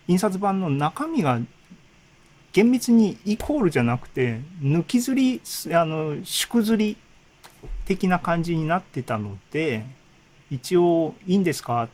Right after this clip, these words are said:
紹介受けて審査してください。じゃあ、し-、審査出します」とかなんとかやり取りしてる間に時間が、あの、経過してっていうのがあって、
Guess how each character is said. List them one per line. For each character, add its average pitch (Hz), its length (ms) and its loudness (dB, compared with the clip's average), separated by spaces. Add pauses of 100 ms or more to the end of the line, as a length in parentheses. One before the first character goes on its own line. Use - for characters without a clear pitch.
(120)
紹 131 240 0
介 131 300 0
受 127 300 -6
け - 0 -
て 113 260 -4
審 175 200 -2
査 139 140 -4
し - 80 -14
て 131 80 -8
く 127 100 -8
だ 120 80 -4
さ 113 220 -4
い。 110 80 -4
じ 120 60 -4
ゃ - 20 -2
あ、 127 40 -4
し-、 143 200 -8
審 151 260 -4
査 117 120 -4
出 107 120 -8
し - 140 -8
ま 123 160 0
す」 - 140 -16
と - 80 -14
か 123 100 -4
な 123 120 0
ん 127 60 -4
と 120 80 -8
か 113 80 -2
や 117 100 -2
り 127 120 -4
取 123 140 -2
り 120 60 -4
し - 80 -16
て 139 100 -6
る 127 120 2
間 120 220 0
に 120 240 0 (320)
時 - 100 -10
間 135 320 4
が、 127 220 0 (160)
あ 127 160 0
の、 117 120 0
経 123 160 -2
過 123 120 -6
し - 80 -16
て 123 140 0
っ - 20 -4
て 120 180 -8
い 120 80 2
う 117 180 0
の 117 120 -2
が 113 80 0
あ 113 40 -2
っ 113 40 -12
て、 117 300 -8